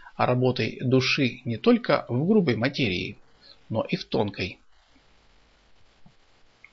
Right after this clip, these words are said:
Выясним, какие типы мышления присущи человеку и другим известным нам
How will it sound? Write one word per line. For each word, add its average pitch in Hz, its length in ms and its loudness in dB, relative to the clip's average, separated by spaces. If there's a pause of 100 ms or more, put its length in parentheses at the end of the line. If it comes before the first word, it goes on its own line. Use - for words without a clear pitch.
(100)
Выясним, 104 680 0 (100)
какие 113 360 0
типы 123 280 -2
мышления 175 600 0 (400)
присущи 170 500 0
человеку 127 640 2 (320)
и 156 100 0
другим 120 520 2
известным 117 600 -2
нам 113 340 -2